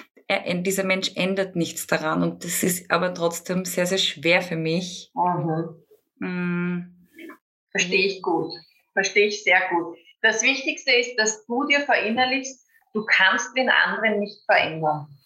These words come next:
Speaker 2: Du kannst nur dich selber verändern. Das heißt, was du in der Situation machen kannst, ist, wie gesagt, entweder rennen, was
Speaker 1: <laughs>
Speaker 2: schwer geht, wenn's ein Kollege ist oder sitzt im selben Büro.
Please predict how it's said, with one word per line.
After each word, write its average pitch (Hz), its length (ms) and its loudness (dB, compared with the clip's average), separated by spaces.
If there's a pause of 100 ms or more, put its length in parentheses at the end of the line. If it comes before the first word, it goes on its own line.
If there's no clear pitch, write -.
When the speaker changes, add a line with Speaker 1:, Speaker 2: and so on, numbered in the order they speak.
(340)
Speaker 2:
Du 202 140 -4
kannst 208 440 2
nur 254 140 0
dich 240 220 -4
selber 165 420 2
verändern. 160 540 0
Das 185 200 0
heißt, 196 400 2 (300)
was 208 160 0
du 233 80 -2
in 220 100 0
der 202 220 4
Situation 233 540 0
machen - 360 0
kannst, 208 460 2
ist, - 140 -4
wie 208 80 2
gesagt, - 320 2
entweder 175 420 2
rennen, 165 380 4 (180)
was - 180 -2
Speaker 1:
<laughs> - 60 -6
Speaker 2:
schwer 180 260 4
geht, 185 220 -4
wenn's 208 180 4
ein 220 140 -4
Kollege 196 460 0
ist - 120 -6
oder 440 200 4
sitzt - 240 -6
im 226 100 -2
selben 202 380 2
Büro. 208 480 2